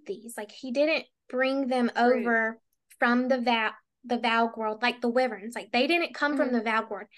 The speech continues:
Speaker 1: He made them. He made the Wyverns. He made the Ilkin. He made these other creatures. So it's like, is this the Valg world? I know it's the black blood and all, but I'm just so,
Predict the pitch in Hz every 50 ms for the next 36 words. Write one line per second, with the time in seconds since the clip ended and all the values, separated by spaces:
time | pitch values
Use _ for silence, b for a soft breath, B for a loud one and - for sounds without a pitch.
0 | b b b - 294 277 247 233 233 233 240 262 277 262 247 240 - 185 175 196
1 | 226 - - 233 220 220 220 226 220 226 247 277 254 247 285 262 247 240 226 233
2 | 233 233 233 - 240 220 208 208 208 208 208 214 233 247 240 254 247 247 - 226
3 | 220 220 220 - 226 214 214 214 214 214 - _ _ _ _ _ _ _ - 247
4 | 240 226 220 214 208 202 214 240 254 240 233 247 247 247 247 - 214 220 233 226
5 | 214 - - 240 254 247 240 - 202 208 - - 226 - - - 226 202 - -
6 | _ _ _ _ _ _ _ _ _ _ _ - 226 240 254 269 247 247 - -
7 | 254 262 254 - - 254 240 233 220 226 240 240 233 - 233 247 262 247 226 214
8 | 214 214 220 - - 220 220 220 226 240 240 - - - 247 233 208 - 240 214
9 | 208 214 - 240 233 226 220 233 240 226 214 202 196 196 202 196 202 202 190 -
10 | _ _ _ - 226 220 226 247 240 240 - - - - 220 220 226 233 233 233
11 | 233 240